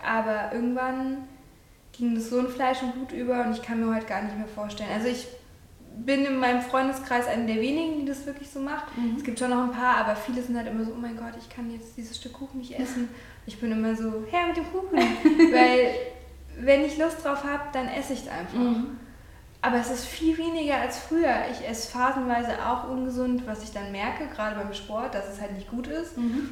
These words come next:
Speaker 1: Ich bin einfach der Überzeugung, dass der Körper einem die Signale sendet, ob irgendwas gut ist, ob man was gut verträgt. Und von einem,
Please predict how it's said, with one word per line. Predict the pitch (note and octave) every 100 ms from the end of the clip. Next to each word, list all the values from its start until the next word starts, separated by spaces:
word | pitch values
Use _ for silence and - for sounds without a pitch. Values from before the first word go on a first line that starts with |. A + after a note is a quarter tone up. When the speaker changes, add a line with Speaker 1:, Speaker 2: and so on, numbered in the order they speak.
| -
Speaker 1:
Ich | A3+ -
bin | A#3+
einfach | B3 A#3+
der | A#3+
Überzeugung, | A3+ A#3+ B3 B3 B3
dass | A#3 A#3
der | A3+
Körper | B3 A#3+ A#3+
einem | A3 A3 A3+ A3
die |
Signale | A3 A3 G#3+ G#3+
sendet, | A3+ A3+ F#3+ -
ob | G3 -
irgendwas | G#3+ G3+ G3 - - -
gut | C4 A3+
ist, | B3+ B3+ -
ob | A3
man | G#3+ G#3 G3+ F#3+
was | G3+ - - - - - -
gut | - A#3+
verträgt. | - A#3 - C4 C4
Und | A3
von | A3+ A#3
einem, | A3+ A3+ A3+